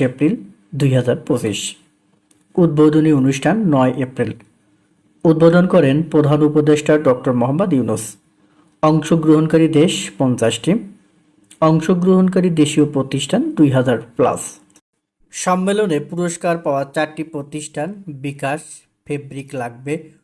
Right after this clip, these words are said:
ওয়ালটন ও স্কয়ার ফার্মাসিউটিক্যালস। সম্মেলনে সম্মানসূচক নাগরিকত্ব প্রদান করা হয়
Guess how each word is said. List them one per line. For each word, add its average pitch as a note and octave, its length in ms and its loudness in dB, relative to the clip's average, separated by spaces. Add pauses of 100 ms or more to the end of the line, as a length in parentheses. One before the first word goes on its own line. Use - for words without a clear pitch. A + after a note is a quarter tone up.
(240)
ওয়ালটন D#3+ 440 -4 (200)
ও E3+ 80 -8 (220)
স্কয়ার C3+ 360 -10 (120)
ফার্মাসিউটিক্যালস। B2+ 800 -12 (800)
সম্মেলনে F3 680 -4
সম্মানসূচক D#3 840 -12
নাগরিকত্ব D3 600 -10
প্রদান C3+ 300 -14
করা B2 220 -10
হয় C#3+ 220 -8